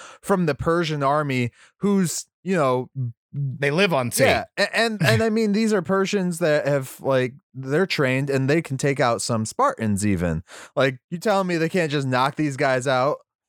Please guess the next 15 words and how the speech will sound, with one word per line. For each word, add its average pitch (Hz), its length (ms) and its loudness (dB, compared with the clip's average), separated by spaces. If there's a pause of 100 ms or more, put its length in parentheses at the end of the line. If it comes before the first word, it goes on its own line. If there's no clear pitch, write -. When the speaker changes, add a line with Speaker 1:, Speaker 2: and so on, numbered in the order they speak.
(220)
Speaker 2:
I'll 190 140 2
do 208 120 -2
you 180 180 2
one 170 260 0
better. 175 400 0 (1400)
They, 175 480 -2 (160)
they 196 160 2
fuck 247 380 -4
themselves 185 560 2
immediately. 185 600 2 (260)
Bow 285 260 2
and 403 80 -2
arrows 330 360 2
fucking 233 340 0
exist. 175 600 0